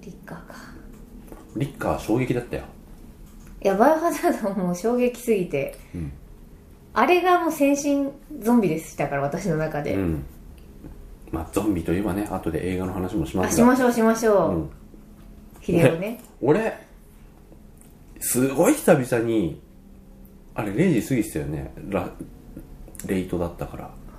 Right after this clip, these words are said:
Speaker 1: はい。
Speaker 2: あ、零時は過ぎてないから。こんぐらいにもう見た直後に、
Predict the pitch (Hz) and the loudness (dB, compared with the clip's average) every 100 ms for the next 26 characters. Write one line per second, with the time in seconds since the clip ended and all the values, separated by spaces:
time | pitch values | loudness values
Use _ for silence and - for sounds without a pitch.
0 | 214 202 170 - - 107 151 170 - - | -2 -2 -2 -6 -2 2 6 6 2 -6
1 | - 92 - - 82 80 - - 117 113 | -8 -8 -10 -6 -4 -4 -8 -6 -2 2
2 | 107 98 98 90 127 - - 127 123 82 | 2 0 -2 -4 2 2 2 0 0 0
3 | 76 | -6